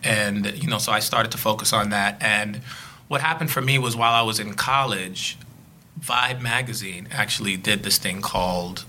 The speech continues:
uh, the Vibe, um, the Vibe Music Festival or, or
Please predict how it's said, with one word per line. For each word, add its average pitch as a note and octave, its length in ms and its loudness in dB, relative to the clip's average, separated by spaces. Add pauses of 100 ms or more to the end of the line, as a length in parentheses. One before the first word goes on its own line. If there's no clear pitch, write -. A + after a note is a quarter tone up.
(240)
uh, F2 420 2 (680)
the G#2+ 100 -4
Vibe, G2 920 -2
um, G2 600 -6 (600)
the - 120 -8
Vibe G#2+ 360 2
Music A2+ 280 0
Festival G#2+ 400 0
or, G2 240 2
or F#2 460 0